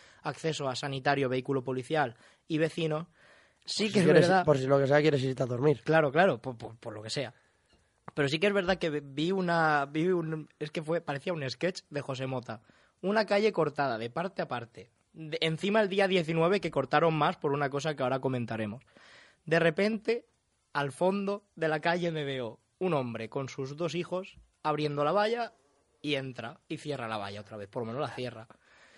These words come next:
Speaker 1: Y, y precisamente su idea no era meterse a un patio, ni ir a un cajero a sacar dinero, nada, nada. Era cruzar toda la calle cortada,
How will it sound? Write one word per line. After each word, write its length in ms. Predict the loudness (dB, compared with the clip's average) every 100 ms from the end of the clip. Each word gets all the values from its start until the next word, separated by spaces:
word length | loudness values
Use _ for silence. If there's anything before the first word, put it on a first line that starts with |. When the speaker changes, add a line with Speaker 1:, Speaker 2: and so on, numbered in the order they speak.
| _ _ _ _
Speaker 1:
Y, 240 | -4 -4 -2 -6
y 100 | -6
precisamente 720 | -2 -2 0 0 0 0 -2
su 140 | -4
idea 280 | -2 0 2
no 140 | 2 0
era 140 | -2
meterse 400 | -4 -6 -8 -6
a 20 |
un 120 | -4
patio, 360 | 2 2 2 0
ni 80 | 0
ir 80 | -2
a 40 |
un 60 | -4
cajero 300 | -8 -8 -8
a 60 |
sacar 280 | -8 -8 -8
dinero, 380 | -6 -2 0 0
nada, 240 | 0 -2
nada. 280 | -2 -2 0
Era 200 | -2 -4
cruzar 460 | -4 -4 2 2 2
toda 220 | 0 2
la 100 | 0
calle 260 | 0 -2 -2
cortada, 600 | -4 0 0 2 -2